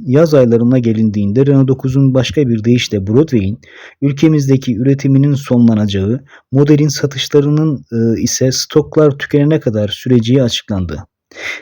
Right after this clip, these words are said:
Dünyada en uzun süre Renault dokuz üreten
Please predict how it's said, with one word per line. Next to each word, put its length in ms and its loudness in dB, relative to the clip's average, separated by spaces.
Dünyada 440 4
en 180 -2
uzun 260 -2
süre 340 -2
Renault 240 2
dokuz 260 -2
üreten 520 -2